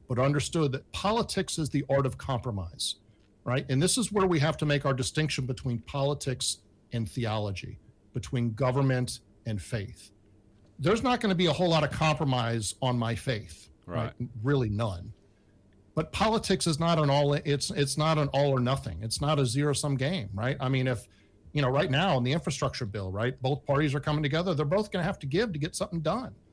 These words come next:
Speaker 1: But people have come, approached politics now with,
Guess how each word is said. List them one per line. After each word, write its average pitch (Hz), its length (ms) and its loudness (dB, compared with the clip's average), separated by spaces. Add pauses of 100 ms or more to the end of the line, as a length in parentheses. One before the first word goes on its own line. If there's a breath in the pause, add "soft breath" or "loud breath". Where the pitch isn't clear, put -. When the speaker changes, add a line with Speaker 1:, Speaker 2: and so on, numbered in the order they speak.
(260)
Speaker 1:
But 131 160 -2
people 220 320 0
have 143 140 -2
come, 190 360 -2
approached 190 400 -2
politics 180 500 0
now 143 240 2
with, 135 280 0